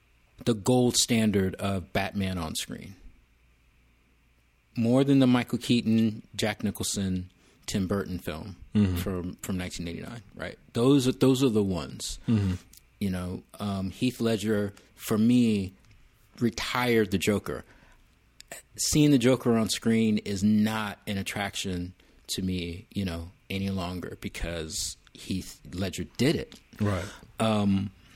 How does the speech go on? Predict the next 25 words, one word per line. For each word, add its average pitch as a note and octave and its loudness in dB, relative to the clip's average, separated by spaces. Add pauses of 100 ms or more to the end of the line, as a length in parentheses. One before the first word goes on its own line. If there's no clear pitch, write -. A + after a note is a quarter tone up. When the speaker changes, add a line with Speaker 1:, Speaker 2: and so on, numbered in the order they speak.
(140)
Speaker 1:
those C3 6
films A2 8
are G2+ 0
legacy. G2+ 0 (180)
I'll G2 0
go G2 -2
back G#2+ -2
to A2 -2
them. G#2 0
I'll E2+ -8
continue A2+ 0
to G#2+ 0
watch F2+ -2
them F#2+ -6 (380)
because G2 -2 (560)
that, G#2+ -2 (360)
those A2+ 4
were - 2
just - -6
good F#2+ 0
movies, F2 -4
particularly F#2+ -4
the F#2 -8
first - -6
two, E2+ -6